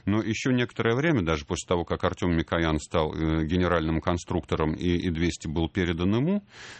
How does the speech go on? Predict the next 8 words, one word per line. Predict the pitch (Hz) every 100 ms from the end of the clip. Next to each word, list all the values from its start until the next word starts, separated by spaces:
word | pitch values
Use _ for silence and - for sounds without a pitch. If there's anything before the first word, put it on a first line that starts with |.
| -
э, | 90 92 90 87 87
на | 92 104
заводе | 104 135 185 151
его | 127 127 156 - -
продолжали | 104 92 95 120 139
называть | 104 82 92 117
истребителем | 107 - 90 95 - 110 98
Поликарпова. | 104 101 - 73 67 - 67